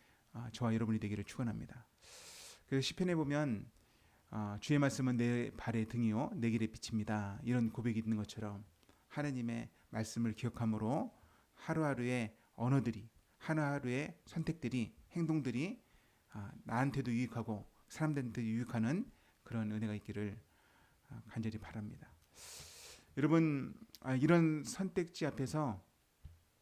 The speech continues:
하나님의 도움을, 아, 받았고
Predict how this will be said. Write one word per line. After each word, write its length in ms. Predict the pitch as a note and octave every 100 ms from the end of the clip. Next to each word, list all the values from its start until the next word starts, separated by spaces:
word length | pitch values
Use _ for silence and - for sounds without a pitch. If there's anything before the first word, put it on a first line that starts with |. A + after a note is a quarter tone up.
| _ - -
하나님의 640 | - G3+ G3 F#3 E3+ D#3 -
도움을, 600 | C#3 C3+ B2 B2 F#3+ A#3 _ _ _
아, 260 | - A2 A2+ -
받았고 760 | - C#3+ C3+ B2 B2+ A3+ -